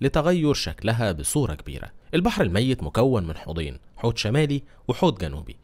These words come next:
الحوض الشمالي بيضم تلات أرباع المساحة الكلية للبحيرة، وبيوصل عمقه لحوالي تلتمية متر، أما الحوض الجنوبي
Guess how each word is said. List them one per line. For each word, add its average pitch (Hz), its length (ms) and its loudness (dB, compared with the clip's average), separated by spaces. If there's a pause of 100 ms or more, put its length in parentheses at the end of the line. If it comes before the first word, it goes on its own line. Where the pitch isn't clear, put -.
(140)
الحوض 226 280 4
الشمالي 123 480 0
بيضم 104 440 2
تلات 131 460 0
أرباع 120 300 2
المساحة 80 440 -2
الكلية 90 460 -2
للبحيرة، 117 720 -2
وبيوصل 151 440 0
عمقه 117 360 -2
لحوالي 101 480 0
تلتمية 90 560 -2
متر، - 420 -14 (160)
أما 120 200 2
الحوض 113 280 2
الجنوبي 143 520 0